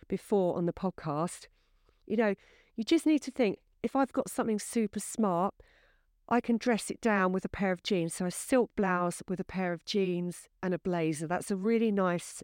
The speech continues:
smart, casual outfit. If you're wearing a really formal dress and then you wear formal shoes, that's going to, think of the words again, that's a formal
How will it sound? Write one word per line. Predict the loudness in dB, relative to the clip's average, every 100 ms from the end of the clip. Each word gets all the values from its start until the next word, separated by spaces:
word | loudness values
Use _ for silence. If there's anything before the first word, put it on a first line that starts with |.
| -18
smart, | -18 -6 0 2 0 -4 _
casual | -10 -8 -6 -8 -4
outfit. | -6 -6 -8 -10 -10 _ -20 _ _
If | -4 2
you're | 2
wearing | 4 4 4 4 2
a | 0
really | 0 0 -2
formal | -6 0 2 4 2 0
dress | 0 0 -4 -14 -16 -18 _ _ _ _ _ _ _ -2
and | 0
then | 2
you | 2
wear | 0
formal | -2 0 0 2 -2
shoes, | -2 -2 0 -2 0
that's | -2 -2
going | -4 -4 -4
to, | -6 -12 -18 -20 -2
think | -2 0
of |
the | -2
words | 2 0 0 -8
again, | -6 -6 -8 _ _
that's | -2 -2 -2
a |
formal | -6 -2 2 2 2 0